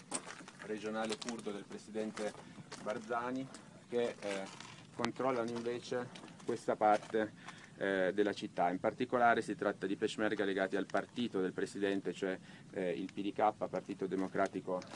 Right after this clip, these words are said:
eh, del Kurdistan. Come vedete sventrano diverse bandiere del P D K, eh, su quell'edificio,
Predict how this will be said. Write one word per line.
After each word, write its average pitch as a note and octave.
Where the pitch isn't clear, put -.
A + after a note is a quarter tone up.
eh, F#2
del F#2
Kurdistan. E2+
Come A#2+
vedete C3
sventrano A2+
diverse A2+
bandiere A2
del G#2+
P -
D G2+
K, A2
eh, G2+
su -
quell'edificio, B2